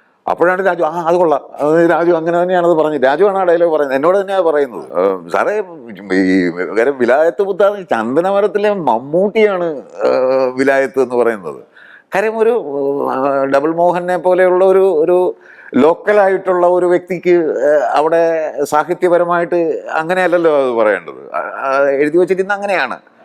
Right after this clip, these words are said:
അത് ഇത്, ഇത് ഈ മമ്മൂ-, ഇതിനേക്കാൾ നല്ലൊരു പ്രയോഗമാണ് അതിനകത്ത് originally, ഏ, എൻ്റെ റൈറ്റേഴ്സ് എഴുതിയിരുന്നത്.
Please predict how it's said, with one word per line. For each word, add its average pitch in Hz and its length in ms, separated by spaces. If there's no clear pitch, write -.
അത് 139 280
ഇത്, 135 180
ഇത് 147 200
ഈ 165 160
മമ്മൂ-, 160 340
ഇതിനേക്കാൾ 180 480
നല്ലൊരു 208 300
പ്രയോഗമാണ് 214 580
അതിനകത്ത് 196 260
originally, 196 540
ഏ, 120 320
എൻ്റെ 160 260
റൈറ്റേഴ്സ് 180 440
എഴുതിയിരുന്നത്. 135 520